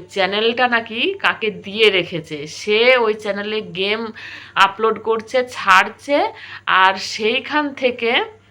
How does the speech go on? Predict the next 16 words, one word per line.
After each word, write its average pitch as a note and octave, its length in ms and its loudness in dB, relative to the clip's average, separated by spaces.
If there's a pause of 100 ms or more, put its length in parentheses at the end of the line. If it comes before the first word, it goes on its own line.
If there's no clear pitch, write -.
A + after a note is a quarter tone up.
(360)
ওর A#3+ 360 4 (140)
ভালো G3 420 4 (200)
আর্নিং F#3+ 500 2 (100)
হচ্ছে, E3 420 -8
মানে F3 220 -2
ওখানে G#3+ 200 -4
প্রচুর G#3 460 -4
আর্নিং C4+ 360 2 (120)
হচ্ছে, C#4 280 -4 (340)
সেখান G#3+ 380 2
থেকে A#3+ 240 -2
ও, G3+ 220 0 (260)
ও F3+ 120 -2 (180)
যে G#3 140 2
আর্নিংটা C#4+ 520 2
করতো G#3 420 -6